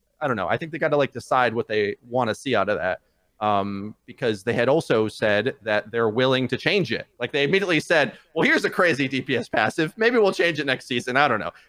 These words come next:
And this is just the new world that we're in with Overwatch two, where it's not like, uh, before they were really precious about decisions and, like, what, you know, we've brought this up many times, but, like, being able to pick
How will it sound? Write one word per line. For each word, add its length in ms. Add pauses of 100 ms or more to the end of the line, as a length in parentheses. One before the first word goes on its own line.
And 160
this 220
is 60
just 240
the 180
new 200
world 420
that 120
we're 140
in 160
with 80
Overwatch 460
two, 180
where 160
it's 140
not 180
like, 220
uh, 160 (520)
before 500
they 100
were 80
really 200
precious 420
about 260
decisions 480
and, 80
like, 280 (560)
what, 160 (560)
you 100
know, 100
we've 200 (320)
brought 240
this 160
up 120
many 200
times, 340
but, 180 (140)
like, 260 (440)
being 180
able 240
to 100
pick 380